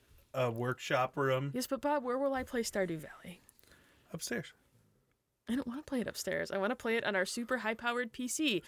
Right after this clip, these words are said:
Speaker 2: Those graphics need the super high-powered P C.
Speaker 1: I'm not saying you can't use the super high-powered
Speaker 2: Where
Speaker 1: P C.
Speaker 2: will I play Undertale?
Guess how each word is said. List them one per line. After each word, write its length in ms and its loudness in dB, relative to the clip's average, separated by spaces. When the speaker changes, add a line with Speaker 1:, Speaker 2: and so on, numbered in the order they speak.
Speaker 2:
Those 180 0
graphics 540 4
need 220 0
the 80 6
super 320 6
high-powered 680 2
P 140 -2
C. 200 0
Speaker 1:
I'm 100 2
not 160 2
saying 220 2
you 100 2
can't 180 0
use 200 2
the 80 -4
super 240 0
high-powered 400 0
Speaker 2:
Where 100 8
Speaker 1:
P 80 8
C. 80 4
Speaker 2:
will 120 2
I 100 6
play 220 4
Undertale? 600 0